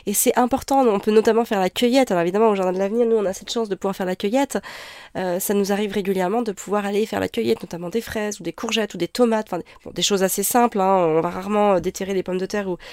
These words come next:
les poireaux ou les carottes, quoi qu'encore on pourrait le faire si on y prenait plus de temps, tout simplement. Mais en tout cas, ça reste un, un moyen, euh, encore une fois, de, d'introduire de la pédagogie, d'introduire, euh,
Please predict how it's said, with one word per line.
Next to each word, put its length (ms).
les 100
poireaux 480
ou 80
les 120
carottes, 360
quoi 100
qu'encore 480
on 80
pourrait 240
le 60
faire 220
si 120
on 60
y 60
prenait 240
plus 160
de 80
temps, 180
tout 100
simplement. 420
Mais 120
en 80
tout 140
cas, 180
ça 160
reste 280
un, 120
un 100
moyen, 520
euh, 220
encore 220
une 120
fois, 260
de, 160
d'introduire 600
de 80
la 100
pédagogie, 640
d'introduire, 720
euh, 300